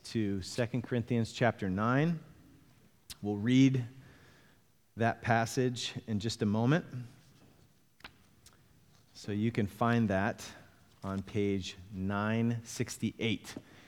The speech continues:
If you don't have a Bible, or if you want to use the Bible in the pew, you can find our passage on page nine sixty-eight. So before we read it,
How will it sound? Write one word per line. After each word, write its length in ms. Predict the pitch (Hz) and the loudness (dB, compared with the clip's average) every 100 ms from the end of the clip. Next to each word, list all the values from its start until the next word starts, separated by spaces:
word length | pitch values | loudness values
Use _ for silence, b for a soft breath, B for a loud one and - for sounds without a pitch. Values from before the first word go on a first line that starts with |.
| B B | B B
If 240 | 104 107 - | -2 -2 0
you 60 | |
don't 120 | 104 107 | -2 2
have 160 | 139 | 2
a 60 | 135 | 4
Bible, 480 | 127 131 127 131 - | 4 4 4 0 0
or 200 | 104 101 | -2 -2
if 120 | - | -2
you 60 | 107 | -4
want 140 | 107 | 0
to 40 | |
use 240 | 104 117 110 | 0 0 -2
the 80 | 98 | 0
Bible 300 | 110 107 110 | 0 0 0
in 80 | |
the 60 | 98 | -2
pew, 480 | - 120 117 117 117 B B B B 101 | -4 0 2 0 -2 B B B B -8
you 100 | 98 | -6
can 160 | 104 | -6
find 380 | 92 104 101 98 | -4 -2 -2 -4
our 160 | 98 95 | -4 -4
passage 480 | 107 92 - 92 | -2 -4 -4 -6
on 360 | 95 87 87 87 - | -4 -4 -4 -6 -12
page 300 | - 98 87 | -6 -6 -4
nine 320 | 101 101 104 98 | -2 0 -2 -4
sixty-eight. 880 | - 107 - 98 - 95 - - - - - - - - - _ - _ _ _ _ _ _ _ _ _ _ _ _ _ _ _ _ _ _ _ _ _ _ _ - - - - - - _ - - - B B B B | -6 -10 -8 -10 -6 -6 -6 -14 -20 -20 -20 -20 -20 -20 -20 _ -20 _ _ _ _ _ _ _ _ _ _ _ _ _ _ _ _ _ _ _ _ _ _ _ -20 -20 -20 -20 -20 -20 _ -20 -20 -20 B B B B
So 240 | - 113 107 | -8 -6 -4
before 240 | 113 185 | 2 6
we 120 | 165 | 6
read 200 | 131 131 | 6 6
it, 140 | 117 | 4